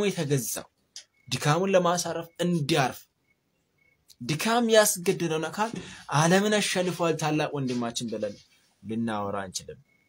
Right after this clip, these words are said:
ስለዛ ክርስቶስ ዐለይሂ ሰላም ዓለምን ከሚያሸንፉት ሳይሆን ዓለም ውስጥ ላይ ከሚሸነፉት አንዱ ነው ባጭሩ ማለት ነው። ይሄንን መረዳት እንችላለን።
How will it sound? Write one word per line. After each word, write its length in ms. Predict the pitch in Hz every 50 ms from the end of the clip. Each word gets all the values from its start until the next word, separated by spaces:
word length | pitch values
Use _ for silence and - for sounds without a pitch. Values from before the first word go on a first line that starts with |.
| _ _ _ _ -
ስለዛ 280 | - 110 110 107 107 123 127 131
ክርስቶስ 320 | - 131 - - 127 -
ዐለይሂ 200 | 127 123 127 131
ሰላም 280 | - - 147 156 - - - _ _ _ _ _ _ - - - - -
ዓለምን 420 | - 107 113 120 127 139 151 165 196 - _ _ _ _ _ _
ከሚያሸንፉት 760 | - 135 120 127 127 123 123 123 - 120 117 113 110 110 107 -
ሳይሆን 400 | - 107 104 117 139 165 - 285 - _ _ _ _ _ _ _ _ _ _ _ _ _
ዓለም 280 | 117 120 127 139 147 147
ውስጥ 180 | 151 151 - - 156
ላይ 180 | 160 180 214 247 - _ - - _ _ _
ከሚሸነፉት 880 | - 135 127 127 131 135 - - 113 110 107 107 107 117 131 131 135 - - - - _ - -
አንዱ 240 | - 95 95 90 87 87
ነው 140 | 87 82 78 80
ባጭሩ 340 | 85 82 73 - - 87 80 58
ማለት 320 | - - - - - -
ነው። 140 | - - _ _ - - - - - - - - _
ይሄንን 340 | - 101 101 110 127 131 120
መረዳት 400 | 110 101 98 90 101 98 95 -
እንችላለን። 540 | 92 - - 85 76 71 - - - -